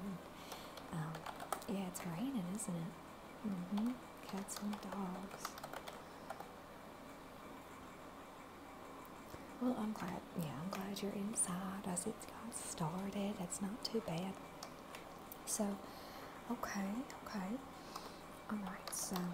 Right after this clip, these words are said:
I'm going to, all right, I'm gonna have to get some preliminary information from you. So what, the, since this is a very small clinic, as you see,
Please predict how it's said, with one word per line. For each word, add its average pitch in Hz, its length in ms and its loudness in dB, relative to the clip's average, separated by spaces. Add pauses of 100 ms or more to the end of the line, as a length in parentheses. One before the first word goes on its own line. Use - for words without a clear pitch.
(1160)
I'm 247 400 2
going 180 400 0
to, - 220 -4 (500)
all 175 80 2
right, - 320 -4 (200)
I'm 196 120 2
gonna 226 300 4
have 202 140 2
to - 100 -2
get - 200 0
some 180 340 4 (520)
preliminary 175 640 2 (160)
information 165 720 0
from 190 120 0 (100)
you. 190 100 2
So - 160 0 (140)
what, 190 80 2 (160)
the, 185 60 0 (180)
since 175 300 0
this - 140 -2
is - 140 -4
a 190 140 0
very 185 180 2
small 180 460 0
clinic, 180 400 2 (180)
as - 160 -2
you 165 140 2
see, 185 560 2